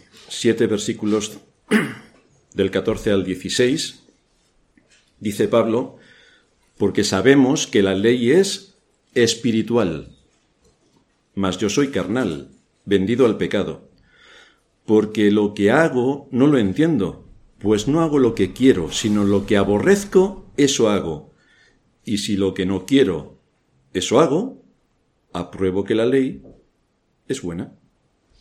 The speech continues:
<clears throat> Los creyentes debemos tomar conciencia, debemos tomar conciencia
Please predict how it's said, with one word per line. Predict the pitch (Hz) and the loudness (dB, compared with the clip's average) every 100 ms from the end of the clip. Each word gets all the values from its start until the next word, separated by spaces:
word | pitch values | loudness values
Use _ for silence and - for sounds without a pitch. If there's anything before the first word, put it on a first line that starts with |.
| - _ _ _ _ _ - | -20 _ _ _ _ _ -2
<clears throat> | 208 123 - _ _ _ _ _ _ _ _ _ _ _ _ | -2 -4 -16 _ _ _ _ _ _ _ _ _ _ _ _
Los | 101 - | -8 -2
creyentes | 98 131 139 143 | 0 0 0 -2
debemos | 127 131 139 | -2 -2 -4
tomar | - 117 131 139 - _ _ _ _ - - _ _ _ - _ _ _ _ _ _ _ _ _ _ _ _ _ _ _ - - | -4 -2 -2 -4 -12 _ _ _ _ -20 -20 _ _ _ -20 _ _ _ _ _ _ _ _ _ _ _ _ _ _ _ -20 0
conciencia, | 123 117 110 143 151 151 - 101 90 90 - - _ _ _ _ _ - _ _ _ | 2 2 -2 2 2 0 -2 -2 -2 -10 -18 -20 _ _ _ _ _ -20 _ _ _
debemos | 98 113 139 | -6 -4 -6
tomar | - 127 117 - | -4 -6 -6 -6
conciencia | 113 104 98 160 156 - 87 80 | -4 -4 -2 -2 -2 -4 -8 -10